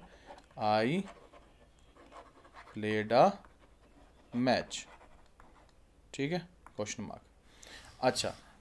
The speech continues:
कुछ बच्चे क्या करते हैं कि, अ, जब हेल्पिंग वर्ब का इस्तेमाल करते हैं तो उसके साथ कै-, वो उसको कैपिटल में स्टार्ट करते हैं, जैसे, अ, आई, अ, अगर किसने लिखना है, "I have played a match",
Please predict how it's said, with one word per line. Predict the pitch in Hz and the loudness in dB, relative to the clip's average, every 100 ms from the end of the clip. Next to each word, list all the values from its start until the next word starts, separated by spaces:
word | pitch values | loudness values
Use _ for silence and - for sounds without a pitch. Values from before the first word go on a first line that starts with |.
| - | 0
कुछ | 180 185 - | 2 4 6
बच्चे | 190 180 165 165 | 6 6 4 4
क्या | 170 175 | 6 8
करते | 160 147 160 | 6 4 0
हैं | 165 | 0
कि, | 160 160 165 | 2 2 2
अ, | - - 131 127 123 127 123 | -2 -6 -2 2 4 4 4
जब | 143 127 | 2 2
हेल्पिंग | 120 117 151 | -4 0 2
वर्ब | 143 143 | 6 4
का | 151 | 4
इस्तेमाल | 135 131 123 135 | 0 4 6 6
करते | 135 123 139 | 2 -2 -2
हैं | 143 | 0
तो | 143 | -2
उसके | - 135 | -2 -2
साथ | 139 - | -2 -2
कै-, | 127 - | -6 -4
वो | 131 139 | -2 -2
उसको | 135 156 | 0 2
कैपिटल | 135 123 127 139 | 4 4 6 4
में | 135 | 4
स्टार्ट | 123 - - 120 110 | -2 -8 0 2 2
करते | 113 110 | -2 2
हैं, | 117 | 2
जैसे, | 117 139 131 - - - - - | 4 4 2 -4 -20 -20 -20 -8
अ, | 113 113 113 107 - - - 113 | -2 0 0 -2 -8 -20 -4 4
आई, | 117 123 131 143 - - - - - - - - | 6 8 4 0 -2 -12 -20 -20 -20 -20 -20 -16
अ, | 127 | -6
अगर | 120 117 113 110 - 113 123 120 | -2 0 0 -2 -2 0 0 0
किसने | 127 143 | -2 2
लिखना | 127 123 135 | 2 4 4
है, | 143 123 | 6 8
"I | 127 131 | 6 6
have | 123 131 123 | 4 4 4
played | 120 123 113 | 2 4 6
a | 107 | 4
match", | 98 - | 2 -6